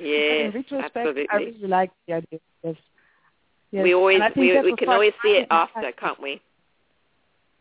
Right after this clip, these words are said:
Speaker 2: Sorry?
Speaker 1: So we can always see the, the silver lining after the event, but not
Speaker 2: Yes, yes,
Speaker 1: while
Speaker 2: yes,
Speaker 1: we're in
Speaker 2: yes,
Speaker 1: it.
Speaker 2: yes.
Speaker 1: <laughs>
Speaker 2: Yes, I could have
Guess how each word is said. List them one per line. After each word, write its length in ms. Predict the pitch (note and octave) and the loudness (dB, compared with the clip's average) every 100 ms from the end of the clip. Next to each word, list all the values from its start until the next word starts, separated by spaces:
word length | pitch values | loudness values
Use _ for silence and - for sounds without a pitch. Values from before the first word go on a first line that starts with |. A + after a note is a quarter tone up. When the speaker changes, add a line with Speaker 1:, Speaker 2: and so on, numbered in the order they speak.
| _ - | _ -12
Speaker 2:
Sorry? 240 | F3 F4+ - _ _ _ _ _ _ _ _ _ - | -10 -10 -14 _ _ _ _ _ _ _ _ _ -12
Speaker 1:
So 80 | F#3 | -8
we 80 | F3 | -8
can 180 | - F3 | -8 -6
always 200 | G3+ G#3 | -8 -8
see 140 | F#3+ F#3+ | -6 -4
the, 360 | D#3 E3 D#3+ - - | 2 2 2 -2 -8
the 80 | D#3+ - | -8 -2
silver 280 | G3 F#3 E3 | 0 2 2
lining 500 | D#3+ D#3+ D#3+ D#3 C3+ - | 4 4 2 -4 -6 2
after 420 | D#3 E3 - D3+ | 2 2 -6 -6
the 120 | C3+ C#3 | -2 -4
event, 380 | B2 A2 E2+ - - | -2 -6 -10 -20 -10
but 160 | A#2+ - _ - | -10 -10 _ -16
not 120 | D#3+ | -2
Speaker 2:
Yes, 160 | B3 C#4+ - G3+ | 0 0 -4 -12
yes, 100 | D#3 | -4
Speaker 1:
while 260 | C#3+ C#3+ | -2 -2
Speaker 2:
yes, 80 | C3+ | -4
Speaker 1:
we're 60 | C3+ C3 | -6 -8
in 60 | |
Speaker 2:
yes, 140 | F#3+ F#3 _ | -10 -14 _
Speaker 1:
it. 80 | - - - | -18 -16 -6
Speaker 2:
yes. 80 | - - | -8 -4
Speaker 1:
<laughs> 440 | A4 _ - _ | -8 _ -16 _
Speaker 2:
Yes, 200 | G#3+ G#3 - | -10 -10 -8
I 240 | F#3 G3 G3 - | -6 -6 -8 -12
could 80 | |
have 100 | B3 | -12